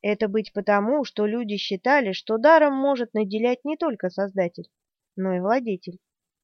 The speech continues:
Даже тот, кто с помощью дара творит добро, его сразу подозревать, что он быть проклятым. Ты ведь знаешь, что это значит?» «Да», — сказал Зет,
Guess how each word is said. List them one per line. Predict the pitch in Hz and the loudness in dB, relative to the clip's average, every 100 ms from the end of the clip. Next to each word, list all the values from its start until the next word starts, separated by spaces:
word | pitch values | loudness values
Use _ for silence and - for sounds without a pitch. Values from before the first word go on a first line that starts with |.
| _ _ | _ _
Даже | 185 196 214 208 214 | -2 2 2 2 0
тот, | 262 269 - | 0 0 -2
кто | - 208 | -8 -8
с | - | -4
помощью | 247 233 208 202 | -4 -2 -4 -4
дара | 190 226 208 185 | 4 4 4 2
творит | 190 196 202 | -2 -2 -2
добро, | 180 175 190 277 247 _ _ _ _ - | -2 -2 2 0 0 _ _ _ _ -8
его | 269 339 339 285 | -2 2 2 2
сразу | 285 285 254 | 4 2 2
подозревать, | 233 262 285 302 330 220 175 | -2 -2 0 0 4 2 2
что | - 208 | -4 -2
он | 208 208 | -2 -2
быть | 208 - | -4 -2
проклятым. | 269 - 175 - 165 - _ _ _ _ _ _ - | -4 -4 -10 -10 -12 -14 _ _ _ _ _ _ -4
Ты | 226 | -2
ведь | 202 196 | -2 -2
знаешь, | 277 370 277 | 0 0 -2
что | - 185 | -6 -8
это | 190 | -8
значит?» | 196 214 180 - - _ _ _ _ _ _ _ _ _ _ | -6 -6 -6 -12 -20 _ _ _ _ _ _ _ _ _ _
«Да», — | 202 208 285 240 | -6 0 0 0
сказал | 226 220 220 202 | -2 0 0 0
Зет, | 214 302 | 0 -2